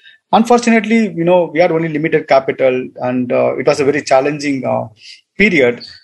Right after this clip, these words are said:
So my board has advised that I need to focus on the core verticals. So I had to let go people, shut down the businesses,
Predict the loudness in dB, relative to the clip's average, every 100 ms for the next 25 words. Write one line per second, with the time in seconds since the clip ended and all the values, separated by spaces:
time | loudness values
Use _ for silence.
0 | _ -6 -2 2 0 2 4 2 0 -8
1 | -8 2 2 2 2 2 2 -2 -4 -4
2 | -6 -4 -2 -2 -2 -2 0 2 2 -2
3 | -6 -4 -4 -4 -12 -16 -4 0 2 2
4 | 2 -4 0 -2 -2 0 0 0 -4 _
5 | _ _ -2 -2 0 -2 -2 -2 0 2
6 | 2 0 -2 -4 -4 -4 -2 0 0 -2
7 | -12